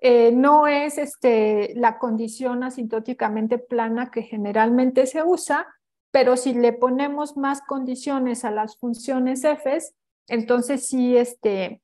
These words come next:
este, sí es equivalente a la condición asintóticamente plana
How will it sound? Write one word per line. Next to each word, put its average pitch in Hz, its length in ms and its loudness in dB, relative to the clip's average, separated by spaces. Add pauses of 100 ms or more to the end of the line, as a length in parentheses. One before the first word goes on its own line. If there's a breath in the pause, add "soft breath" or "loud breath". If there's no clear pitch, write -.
(680)
este, 233 360 2
sí 262 320 4
es 240 220 4
equivalente 226 1040 0
a 208 120 -2
la 202 200 -6
condición 208 540 -6
asintóticamente 214 960 -6
plana 269 640 0